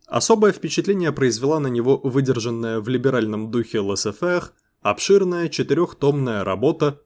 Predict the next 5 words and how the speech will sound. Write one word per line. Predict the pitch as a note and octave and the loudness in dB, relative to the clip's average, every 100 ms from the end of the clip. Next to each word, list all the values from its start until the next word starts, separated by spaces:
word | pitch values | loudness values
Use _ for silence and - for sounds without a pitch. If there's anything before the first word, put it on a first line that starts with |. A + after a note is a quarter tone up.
| - | -10
Шарля | - A#2+ A2 G2 F2 | -4 -2 -2 -4 -6
Конта | - D3 D#3 D3 C#3 _ _ _ - | -2 -2 0 -2 -4 _ _ _ -6
«Трактат | C3+ F2 - D3+ F3 - | -4 -4 0 0 -2 -8
о | - D3+ | -2 0
законодательстве» | C#3 D3 C3+ C3 A2+ G2 - - | 0 0 -2 -2 -2 -4 -8 -8